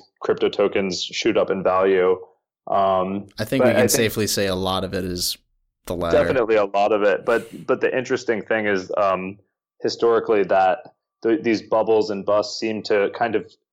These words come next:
Speaker 1: drive more people into the technology.
Speaker 2: Mm-hmm.
Speaker 1: So a lot of people see it as a bad thing, but it definitely gets it on a lot of people's radar and brings a lot more attention to it, and then brings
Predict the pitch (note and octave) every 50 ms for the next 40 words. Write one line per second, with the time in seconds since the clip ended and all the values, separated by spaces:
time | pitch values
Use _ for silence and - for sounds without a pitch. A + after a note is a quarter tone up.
0 | _ _ - - B2 A2+ A2+ A2 A2 - - A#2 A#2 A2 - A#2+ A2+ G#2 A2+ G#2+
1 | G#2 G2 G2 F2 F#2+ - - G2 F#2 - F#2+ F2 F2 F#2 G#2 G#2 - B2 B2 A#2+
2 | A#2+ A#2+ - _ _ _ - G2+ G2+ G2+ A2 A2+ G#2 G2+ G2 F#2+ G2 - - A2
3 | A2 A2+ A2 A#2 - - A#2+ A#2 G#2+ G2+ - - - A2 G#2 G2+ F2 C#2 F#2 F#2
4 | G2 E2 F#2+ F#2 F#2+ G#2 - - - G#2+ G2 F#2 F2+ F#2 F#2 F2+ _ _ - _
5 | _ _ - A2 G#2 G2 G2 - - - A2+ A2 A2+ - B2 A#2 - - A#2 A2+
6 | G#2+ G#2 G2+ F#2+ F#2 F2 - - _ _ _ _ _ _ _ _ _ - B2+ A#2
7 | G#2+ - - A#2 - - - - _ _ - A2+ A2 A2 G#2+ G2+ G2+ G#2+ G#2 G#2
8 | G#2 G2 - - G2 - G2 F#2 D#2+ F2 G2+ F#2+ F#2+ G2 - B2 B2+ A#2 G#2 F#2
9 | - G2 G2 F2+ G#2+ G2+ G2 F#2 - - F#2+ F2+ F2+ - - G#2+ G#2 G2 - G2
10 | F2+ D#2+ - - A#2+ A#2+ A2+ A2 A2 G#2 - - G#2 G#2 G2+ G2+ G2+ G2 F#2+ F#2
11 | F#2 F2+ - - A2+ A2+ B2 -